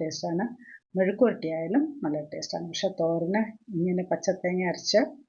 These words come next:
നമ്മൾ മുളക് പൊടിയൊന്നും ചേർക്കാതെ വെക്കുകയാണെങ്കിൽ അത്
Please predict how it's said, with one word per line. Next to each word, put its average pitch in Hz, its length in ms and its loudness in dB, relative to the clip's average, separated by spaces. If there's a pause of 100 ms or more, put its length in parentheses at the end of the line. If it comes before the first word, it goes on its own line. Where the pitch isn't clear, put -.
(460)
നമ്മൾ 175 160 2 (220)
മുളക് 180 180 6
പൊടിയൊന്നും 175 320 2 (100)
ചേർക്കാതെ 185 560 0
വെക്കുകയാണെങ്കിൽ 160 520 -2 (140)
അത് 165 100 0